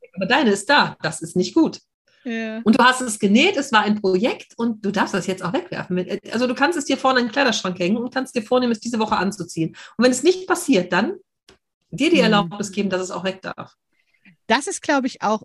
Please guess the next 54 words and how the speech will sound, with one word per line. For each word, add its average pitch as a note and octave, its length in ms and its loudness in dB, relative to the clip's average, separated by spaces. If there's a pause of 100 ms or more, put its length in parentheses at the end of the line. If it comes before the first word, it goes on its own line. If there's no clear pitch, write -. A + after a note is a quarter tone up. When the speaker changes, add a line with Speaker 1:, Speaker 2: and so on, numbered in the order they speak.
(120)
Speaker 2:
eine B3+ 320 0
Sache, G#3 240 -2
die G#3+ 140 -2
mir G3 200 0 (180)
wahnsinnig C#4 520 2
schwer G#3+ 260 0
gefallen G#3 380 0
ist F#3+ 100 -6
in E3+ 60 -6
den E3 140 -4
ersten A#3 340 -4
Jahren F#3+ 340 2
meines F3+ 320 -2
Nähens, G3+ 440 2 (240)
selbstgenähte A3+ 580 0
Sachen A3+ 240 0
wegzuschmeißen D3 720 -6 (200)
oder F3 260 4
wegzugeben. D3 720 -2 (480)
Also F#3 180 2
am F#3+ 140 0
Anfang B3 360 2
hatte A#3+ 120 0
ich - 100 -6
Hemmungen, A3+ 380 2
dass F#3+ 120 -2
ich F#3+ 80 -4
dachte, F#3 240 -4
„Oh, D#3 60 -4
ich E3 100 -4
kann F3+ 140 -4
es E3+ 100 -6
nicht - 140 -6
zur D#3 100 -6
Altkleidersammlung G#3 760 -2
geben, G3 280 -2 (340)
weil E3+ 120 4
dann E3+ 160 2
sieht F#3 200 -2
ja G#3 120 2
jemand, E3+ 360 2
dass E3 120 -4
das E3 160 -2
innen F3+ 280 2
nicht F3 180 2
so E3+ 100 -2
ordentlich E3+ 320 -4
genäht E3+ 300 -2
ist E3 120 -8
wie G3 40 0
die G3 100 4
gekaufte A#3 580 6
Kleidung“, D#4 540 4
so. C4 220 -4